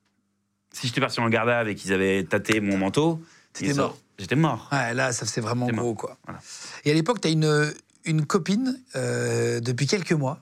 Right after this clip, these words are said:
Speaker 2: à cette époque-là, qui s'appelle Émilie, tu expliques dans le livre. Euh, et en fait, y, y, c'est assez important, cette étape, vous allez comprendre pourquoi après dans l'arrestation,
Speaker 1: Mm.
Speaker 2: puisqu'un matin, en fait, t'as dû faire une transaction chez elle.
Speaker 1: Mm.
Speaker 2: Euh,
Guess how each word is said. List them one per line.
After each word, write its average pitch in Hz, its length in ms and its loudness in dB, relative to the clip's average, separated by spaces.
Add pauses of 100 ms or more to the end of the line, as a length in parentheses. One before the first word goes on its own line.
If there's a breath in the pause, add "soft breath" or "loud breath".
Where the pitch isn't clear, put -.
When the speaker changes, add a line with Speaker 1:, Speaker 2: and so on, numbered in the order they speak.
Speaker 2:
à - 60 -8
cette - 120 -4
époque-là, 139 300 -2
qui 190 60 -2
s'appelle 143 260 0
Émilie, 170 300 4
tu 170 100 -2
expliques 151 240 0
dans 139 120 2
le 131 60 0
livre. 196 160 2 (540 loud breath)
Euh, 135 500 2 (220)
et 151 160 2
en 147 60 0
fait, 208 380 0 (120)
y, 147 140 -6
y, - 140 -8
c'est - 220 -8
assez - 160 -2
important, 180 460 -2
cette 147 200 -6
étape, 175 240 -2
vous 143 120 -2
allez 135 100 0
comprendre 160 340 -2
pourquoi 156 280 -2
après 160 260 -2
dans 151 80 -2
l'arrestation, 135 540 0
Speaker 1:
Mm. - 40 -6 (480 loud breath)
Speaker 2:
puisqu'un 151 280 0
matin, 185 300 2
en 226 120 0
fait, 180 140 -2
t'as 165 100 0
dû 151 140 0
faire 180 160 0
une 165 80 4
transaction 165 480 0
chez 170 160 0
elle. 131 320 0 (220)
Speaker 1:
Mm. 101 260 -2 (100)
Speaker 2:
Euh, 127 800 2